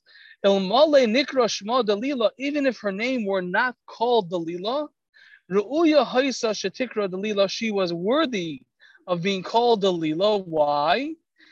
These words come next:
Dildala es Koichai, she removed his strength. Dildala es Levi, she removed his heart.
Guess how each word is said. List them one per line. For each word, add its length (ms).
Dildala 640
es 180
Koichai, 560
she 240
removed 640
his 300
strength. 480
Dildala 520
es 140
Levi, 380
she 200
removed 560
his 200
heart. 400